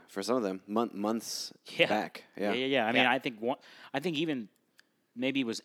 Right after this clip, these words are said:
Speaker 2: Ant-Man or something was delayed, like, five whole months. I know that's, like, a, two
Speaker 3: Oof.
Speaker 2: years from now, but anyways, Justin, you got
Speaker 1: Yeah,
Speaker 2: some of the
Speaker 1: yeah.
Speaker 2: details?
Speaker 1: So, uh, Doctor Strange, uh, it was slated to come out March twenty-fifth,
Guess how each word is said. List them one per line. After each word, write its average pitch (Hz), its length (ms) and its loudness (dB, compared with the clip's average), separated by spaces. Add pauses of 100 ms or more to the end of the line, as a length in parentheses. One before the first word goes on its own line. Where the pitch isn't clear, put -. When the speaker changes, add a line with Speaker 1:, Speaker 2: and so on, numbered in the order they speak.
Speaker 2:
Ant-Man 123 460 -2
or 95 60 -8
something 151 440 -2
was 104 160 -4
delayed, 104 320 -2
like, 92 180 -4 (160)
five 127 320 2
whole 117 160 -2
months. 95 320 -10
I 104 60 -6
know 123 120 2
that's, 117 160 2
like, 104 160 2
a, 101 120 0 (180)
two 123 120 2
Speaker 3:
Oof. 147 60 4
Speaker 2:
years 131 220 2
from 98 140 -10
now, 87 180 -6
but 107 220 0 (840)
anyways, 139 280 4
Justin, 135 260 2
you 135 60 2
got 147 80 10
Speaker 1:
Yeah, 151 140 12
Speaker 2:
some 113 100 4
of 120 60 2
the - 40 4
Speaker 1:
yeah. 139 120 12
Speaker 2:
details? 104 180 4
Speaker 1:
So, 120 320 12
uh, 101 180 8
Doctor 117 320 2
Strange, 117 800 2
uh, 98 220 4
it - 20 2
was 101 240 2
slated 113 380 4
to 101 60 -6
come 110 140 2
out 104 160 6
March 95 360 0
twenty-fifth, 104 840 0